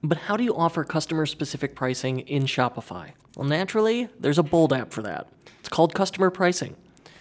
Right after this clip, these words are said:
And it's great for wholesale, of course, but it's also cool to add things like a V I P program where you reward your best customers. So it's easy to use. To put a customer in a price group, you just tag their customer account. Or, if you want to get fancy,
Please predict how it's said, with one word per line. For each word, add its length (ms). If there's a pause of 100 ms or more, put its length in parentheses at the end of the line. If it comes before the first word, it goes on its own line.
(180)
And 60
it's 80
great 260
for 140
wholesale, 400
of 100
course, 380 (160)
but 140
it's 100
also 280
cool 260
to 160
add 180
things 340
like 380
a 80
V 180
I 80
P 200
program 640
where 160
you 120
reward 440
your 80
best 220
customers. 520 (560)
So 100
it's 120
easy 160
to 60
use. 360 (200)
To 80
put 120
a 60 (240)
customer 360
in 60
a 60
price 260
group, 380
you 80
just 160
tag 260
their 100
customer 420
account. 420 (180)
Or, 320 (240)
if 80
you 100
want 120
to 40
get 120
fancy, 500